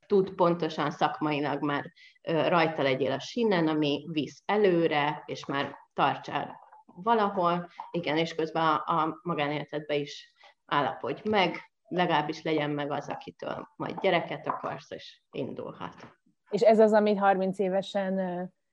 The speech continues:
Speaker 2: úgy éreztétek, hogy irreális elvárás tulajdonképpen?
Speaker 1: Hát, hogy van egy feszültség abból, hogy ebből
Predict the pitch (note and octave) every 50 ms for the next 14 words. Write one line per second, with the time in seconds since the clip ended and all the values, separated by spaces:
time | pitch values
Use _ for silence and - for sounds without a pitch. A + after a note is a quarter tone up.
0 | _ _ _ _ F3 F#3+ F#3 G3 G3 G3 G3+ G3+ - - - G3 F#3+ - F#3 F#3
1 | - - G#3 F3 F#3+ F#3 D#3+ E3 D#3 D#3+ D#3+ E3 - - D3+ C#3+ C#3 C#3+ C#3 C#3+
2 | D3 C#3 D#3+ F3 - - F3+ E3+ D#3 D#3 D3+ D#3 C#3+ C3+ - C#3 C#3+ - _ -
3 | D3 C#3+ D#3+ D#3+ - _ _ _ _ _ _ _ _ _ _ _ _ _ _ _
4 | _ _ _ _ _ _ _ _ _ _ _ - D#3+ - G#3 F#3+ F#3+ G#3 G#3 F3+
5 | E3+ E3+ - F3 F3 - F3 E3+ - D#3 E3 F3 E3 E3 E3 E3+ F3 F3 E3+ D#3+
6 | E3 D#3+ D#3+ - E3+ D#3+ E3